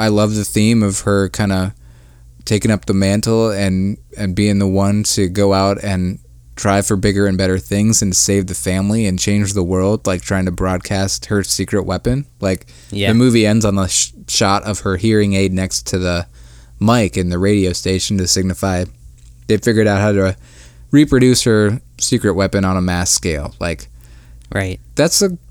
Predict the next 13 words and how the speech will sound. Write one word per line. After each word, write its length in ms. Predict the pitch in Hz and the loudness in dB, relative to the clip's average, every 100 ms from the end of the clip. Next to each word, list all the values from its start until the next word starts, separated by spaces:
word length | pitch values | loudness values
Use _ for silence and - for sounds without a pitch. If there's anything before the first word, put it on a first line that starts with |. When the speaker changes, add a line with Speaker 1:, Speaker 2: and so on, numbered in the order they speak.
| - | -4
Speaker 1:
that's 180 | - 175 | -2 0
cool. 240 | - 220 110 | 2 4 4
That's 200 | 113 147 | 2 0
a 40 | |
cool 220 | - 139 | 0 0
concept. 480 | 127 139 151 92 92 | 2 -2 0 -2 0
Maybe 280 | 113 120 117 | 0 2 2
it's 160 | 98 | 2
a 40 | 107 | 0
little 240 | 104 95 | 0 0
hokey, 380 | 95 95 123 123 | 0 -2 0 0
but, 300 | 123 98 95 | 2 0 0
uh, 320 | 92 87 - | 0 -2 -4